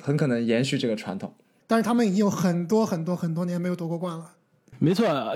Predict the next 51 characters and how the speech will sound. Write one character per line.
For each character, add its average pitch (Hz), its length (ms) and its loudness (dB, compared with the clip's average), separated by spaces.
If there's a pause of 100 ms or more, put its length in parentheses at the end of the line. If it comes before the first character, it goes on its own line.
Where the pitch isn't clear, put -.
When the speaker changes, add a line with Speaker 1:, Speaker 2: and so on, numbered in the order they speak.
Speaker 3:
这 220 120 4
个 156 160 4
我 165 140 4
觉 208 60 4
得 247 60 4
印 240 360 2
象 165 260 2
中 196 240 4
上 202 320 2
一 143 120 2
次 143 320 2
厉 156 180 2
害 139 100 2
的 123 120 2
U 139 160 2
C 147 100 2
L 127 220 2
A 131 100 2
还 131 160 0
是 131 340 2 (360)
凯 120 260 0
文· 143 200 2
勒 208 180 4
夫、 349 60 6
Speaker 2:
勒 277 120 6
夫 214 420 2 (240)
和 214 260 0
威 285 180 8
少。 302 180 6
Speaker 3:
威 220 60 4
斯 277 80 4
布 220 40 4
鲁 160 120 4
克、 135 360 0 (320)
达 170 220 2
伦· 214 240 4
克 220 160 2
林 139 180 2
森 196 300 0 (240)
所 131 220 0
在 131 200 0
的 107 300 -4
这 120 100 -4
个 110 60 0
球 110 220 -2
队 120 100 2
了。 101 180 -2
在 175 200 2
那 175 120 2
之 156 140 0
后， 156 260 0